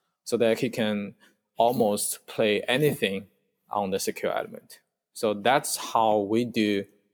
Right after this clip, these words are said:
the securement, secure element open source.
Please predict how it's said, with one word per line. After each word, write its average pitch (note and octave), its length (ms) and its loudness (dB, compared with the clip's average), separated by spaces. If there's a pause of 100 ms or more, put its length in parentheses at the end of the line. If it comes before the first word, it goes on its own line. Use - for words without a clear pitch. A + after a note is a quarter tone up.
(140)
the G2 420 2
securement, G#2 760 -2 (100)
secure - 420 -2
element G2+ 480 0
open G#2 300 -2
source. - 380 -10